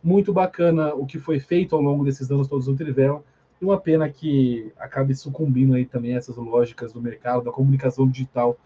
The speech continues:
que a gente vive hoje em dia, que tá cada vez mais implacável, Rafael Noia. E eu falo isso com dor, porque eu trabalho com isso, né? Sou, fui copywriter du-, muito tempo, ainda trabalho com comunicação online, né? Com, com,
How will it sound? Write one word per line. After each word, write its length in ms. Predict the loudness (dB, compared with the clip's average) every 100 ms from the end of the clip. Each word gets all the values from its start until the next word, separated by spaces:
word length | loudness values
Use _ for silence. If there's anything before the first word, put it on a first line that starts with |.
| _ _ -2
que 80 | -2
a 20 |
gente 160 | 0
vive 180 | 2 4
hoje 140 | 2 2
em 20 |
dia, 180 | 0 -2
que 80 |
tá 100 | -2
cada 200 | -2 2
vez 160 | 2 2
mais 220 | 2 -2
implacável, 800 | -4 -2 -2 0 4 6 6 4
Rafael 280 | 2 0 0
Noia. 260 | 2 2 0 _ _
E 80 | 0
eu 140 | 2 4
falo 340 | 6 8 6
isso 340 | 4 4 2 2 _ _ _ -4
com 180 | 0 6
dor, 260 | 10 10
porque 220 | 6 -2
eu 60 | 0
trabalho 480 | 2 2 4 4 2
com 200 | 0 0
isso, 240 | 0 0
né? 140 | -2 -2
Sou, 600 | -4 -2 2 2 0 -4 -6
fui 140 | -4
copywriter 720 | -2 0 2 2 0 0 -2 -2
du-, 220 | -4 -6
muito 280 | -4 -4 -4
tempo, 280 | -8 -4 -4
ainda 140 | -2
trabalho 420 | -4 -4 -2 -4
com 180 | -2 -2 -4 _ _ _
comunicação 720 | -2 -2 0 -2 -2 -2 0
online, 600 | 0 0 -2 -2 0 0
né? 80 | -2
Com, 160 | -8 -16
com, 280 | -12 -14